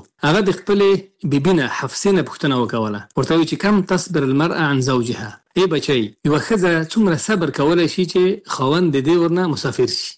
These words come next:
نو حفصې رضی الله تعالی عنها دغه جواب ورته ورکړ چې "ای پلاره، خمسة اشهر، ستة اشهر"، پنځه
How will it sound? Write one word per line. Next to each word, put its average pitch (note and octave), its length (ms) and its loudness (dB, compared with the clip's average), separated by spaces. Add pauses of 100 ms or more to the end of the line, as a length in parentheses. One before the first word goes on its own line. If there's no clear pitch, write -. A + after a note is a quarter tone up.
(120)
نو D#3 160 2
حفصې G3+ 440 0
رضی F3 180 2
الله F3+ 200 2
تعالی F3 200 0
عنها E3+ 280 2
دغه G3 140 2
جواب E3+ 240 2
ورته C#3+ 220 0
ورکړ D#3 260 0
چې - 100 -2
"ای F3+ 100 4
پلاره، D#3 420 0 (100)
خمسة F#3 480 0
اشهر، - 400 -4 (180)
ستة F3+ 540 -2
اشهر"، A2+ 300 -6 (220)
پنځه D#3 280 2